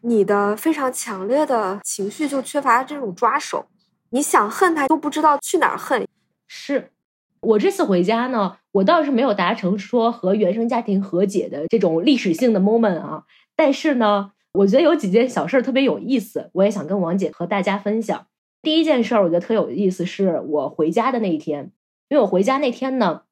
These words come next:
Speaker 2: 没有买到高铁票，我就买了一张从北京到东营的八个小时的火车票，坐得我特别累。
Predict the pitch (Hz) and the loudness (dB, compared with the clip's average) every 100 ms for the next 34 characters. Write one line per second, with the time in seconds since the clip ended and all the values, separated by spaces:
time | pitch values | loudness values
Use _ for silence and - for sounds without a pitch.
0 | _ 196 214 254 - - 180 226 - - | _ 2 2 2 -2 -4 0 0 -2 -6
1 | 226 214 - _ _ _ _ - 190 277 | -4 -4 -6 _ _ _ _ -2 0 2
2 | 247 175 160 214 226 247 233 208 208 - | 2 0 -2 -2 0 -2 -4 -2 -2 -2
3 | 185 208 202 208 220 160 180 190 262 277 | -2 0 0 0 -2 -4 -6 -4 -4 -2
4 | 240 - - 156 - 160 185 165 - - | -4 -4 -6 -8 -10 -4 -4 -4 -8 -8
5 | - 202 202 151 - - 247 185 143 - | -6 -6 -4 -8 -6 0 0 0 -4 -2
6 | - - 151 151 | -2 -2 -4 -6